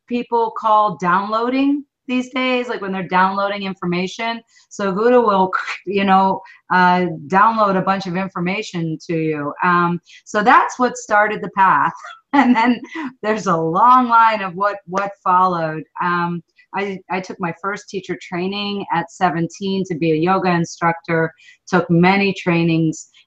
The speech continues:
um, went to various undergrad schools, including, uh, Bachelor of Fine Arts, a Bachelor of Science in Astrology, teaching, and holistic health,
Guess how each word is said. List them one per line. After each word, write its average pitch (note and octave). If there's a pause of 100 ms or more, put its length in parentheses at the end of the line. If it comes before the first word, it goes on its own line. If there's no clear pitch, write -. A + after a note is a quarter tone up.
(140)
um, D3+ (160)
went G#3
to F#3
various G#3+
undergrad F3
schools, E3+
including, D#3+ (380)
uh, D3
Bachelor F3
of E3+
Fine E3
Arts, D#3
a E3
Bachelor D#3+
of C3
Science F3
in D#3+
Astrology, D#3+ (320)
teaching, A3 (840)
and F#3+
holistic F3
health, F#3